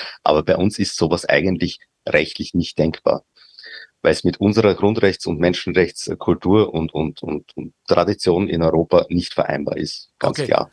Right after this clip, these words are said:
Speaker 2: Können wir uns blind und taub darauf verlassen oder müssen wir manchmal
Speaker 1: Nein,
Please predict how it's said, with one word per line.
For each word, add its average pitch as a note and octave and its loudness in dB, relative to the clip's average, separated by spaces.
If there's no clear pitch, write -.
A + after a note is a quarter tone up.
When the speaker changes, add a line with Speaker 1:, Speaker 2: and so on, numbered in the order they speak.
Speaker 2:
Können D3+ -2
wir D3+ 0
uns C#3+ -2
blind G3 0
und E3 2
taub D3+ 2
darauf D#3 -4
verlassen C#3+ -2
oder A3 -2
müssen G3 -2
wir F#3+ 2
manchmal F3 0
Speaker 1:
Nein, A#2+ 0